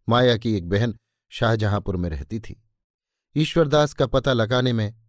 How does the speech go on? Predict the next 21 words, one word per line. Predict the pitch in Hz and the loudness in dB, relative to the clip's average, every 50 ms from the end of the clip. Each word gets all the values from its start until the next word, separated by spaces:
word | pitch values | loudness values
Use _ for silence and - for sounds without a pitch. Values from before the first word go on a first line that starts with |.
| _ _ _ | _ _ _
कोई | - 131 120 | 0 2 2
कठिनाई | - - 101 - 95 110 117 139 147 | 2 0 -2 -2 -2 -2 -2 -2 -2
न | 120 | -2
हुई। | 85 69 69 - - _ _ _ _ _ _ _ _ _ _ _ _ _ _ _ _ - | -4 -4 -6 -10 -14 _ _ _ _ _ _ _ _ _ _ _ _ _ _ _ _ -2
माया | 107 110 110 113 110 107 | 0 2 4 4 2 2
को | 107 110 | 0 -2
भय | 95 85 117 123 120 | -2 0 2 0 0
था | 104 107 107 113 110 - _ _ _ _ _ _ | 0 -2 -4 -6 -6 -10 _ _ _ _ _ _
कि | 139 123 | -4 -2
कहीं | - 131 123 131 117 | 0 0 0 0 0
प्रेतात्मा | - 120 127 123 - 127 117 110 113 120 117 110 | 0 0 0 0 2 0 0 0 0 -2 -4 -4
की | - 120 | -4 -4
बतलाई | 101 104 98 - 113 117 113 113 | -4 -4 -4 -2 -2 -2 0 0
हुई | 104 113 98 | -2 -2 -2
बातें | 95 101 101 104 - 90 69 - - _ _ - | 0 -2 -2 -2 -2 -6 -6 -8 -12 _ _ -6
मिथ्या | 107 107 - - - 131 120 | -6 -6 -6 -4 -4 -2 -2
न | 110 | -2
हों, | 80 - - - - _ _ _ _ _ _ _ _ _ _ _ _ _ _ _ 147 | -4 -6 -8 -14 -18 _ _ _ _ _ _ _ _ _ _ _ _ _ _ _ -8
इसलिए | 139 - 156 151 147 147 | -6 -2 0 2 2 2
जब | 143 147 139 | 2 2 2
उसे | 139 127 - 139 131 | 2 2 0 0 -2